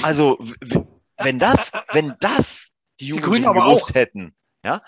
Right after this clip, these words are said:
Speaker 1: wenn das
Speaker 2: Die
Speaker 1: die
Speaker 2: Grünen aber
Speaker 1: Jugendlichen
Speaker 2: auch.
Speaker 1: gewusst hätten, hätten sie vielleicht die Grünen, äh, die, nicht die Grünen, sondern die F D P gewählt. Man weiß es nicht. Also,
Speaker 2: Ja.
Speaker 1: lange Rede, kurzer Sinn.
Speaker 2: Die, äh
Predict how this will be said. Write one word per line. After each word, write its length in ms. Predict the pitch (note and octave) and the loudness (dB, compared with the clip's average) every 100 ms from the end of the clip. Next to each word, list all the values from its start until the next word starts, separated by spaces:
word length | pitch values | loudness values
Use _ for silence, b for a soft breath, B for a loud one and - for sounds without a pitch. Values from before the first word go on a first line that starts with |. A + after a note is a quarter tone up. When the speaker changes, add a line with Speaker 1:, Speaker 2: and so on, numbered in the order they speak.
| b | b
Speaker 1:
wenn 100 | - | -4
das 100 | A2 | 0
Speaker 2:
Die 40 | - | 0
Speaker 1:
die 40 | |
Speaker 2:
Grünen 160 | G#3 C4 | -2 -2
aber 100 | B3 | -2
Speaker 1:
Jugendlichen 120 | F#3 | -2
Speaker 2:
auch. 40 | |
Speaker 1:
gewusst 260 | A2+ B2 - | -4 -4 -4
hätten, 180 | C#3 F3 b b | -6 -12 b b
hätten 240 | G2+ - | -16 -8
sie 100 | G#2 | -6
vielleicht 380 | G#2 G2+ G#2+ - | -4 -4 -4 -6
die 40 | - | -14
Grünen, 260 | G3 A#3 | -12 -6
äh, 280 | B2 G#2+ G#2+ | -2 -2 -2
die, 280 | G2+ A2 G#2+ | -6 -8 -6
nicht 160 | A#2 | -6
die 80 | A2+ | -6
Grünen, 280 | G#2 B2 E3 | -4 -4 -4
sondern 260 | C3 B2 A#2+ | -4 -4 -6
die 160 | B2 | -8
F 100 | - | -8
D 80 | C#3+ | -8
P 120 | D3+ | -4
gewählt. 200 | C#3+ - D#3+ D#3 | -4 -4 -6 -4
Man 180 | C#3+ C#3 | -4 0
weiß 220 | F#3 E3 | 0 0
es 120 | C#3+ | -2
nicht. 320 | G2+ - - | -4 -8 -10
Also, 220 | - D3 D#3 B B | -4 -2 -2 B B
Speaker 2:
Ja. 420 | C3+ C3 C#3+ G3 | -4 -4 -4 -4
Speaker 1:
lange 220 | C#3+ E3+ F3 | 0 2 2
Rede, 160 | E3+ | 0
kurzer 240 | D#3 D3+ A2+ | -2 -6 0
Sinn. 200 | A3+ A#3+ | 2 2
Speaker 2:
Die, 100 | |
äh 140 | F3+ | -2